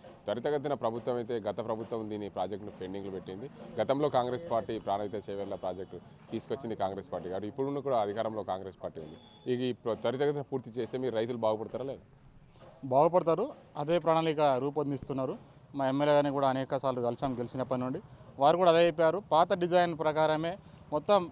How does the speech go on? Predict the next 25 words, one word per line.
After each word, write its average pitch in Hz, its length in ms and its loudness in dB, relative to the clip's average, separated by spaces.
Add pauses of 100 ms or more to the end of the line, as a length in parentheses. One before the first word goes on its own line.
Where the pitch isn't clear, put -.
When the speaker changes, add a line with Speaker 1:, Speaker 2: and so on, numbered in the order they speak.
Speaker 2:
ప్రాణహిత 180 400 2
చేవెళ్ళ 175 200 4
ఏదైతే 160 320 4
ఉందో, 165 260 0 (360)
వీళ్ళు 202 480 0 (120)
తెలంగాణ 202 340 4
ప్రభుత్వం 185 400 2
ఏర్పడ్డ 175 280 2
తర్వాత 170 380 4
కాళేశ్వరం 175 500 -2
అని 170 100 0
పేరు 175 280 0
పెట్టి 180 360 0 (360)
పద్నాలుగు 196 360 4
లక్షల 185 240 2
ఉన్న 175 140 2
ఎకరాలకు 185 580 0 (280)
వీళ్ళు 175 160 0
ఏదో 196 160 2
రెండు 185 160 0
లక్షల 180 260 0
ఎకరాలు 190 300 0
పెంచుకొని 180 640 -2 (260)
లక్ష 175 220 2
అరవై 208 400 6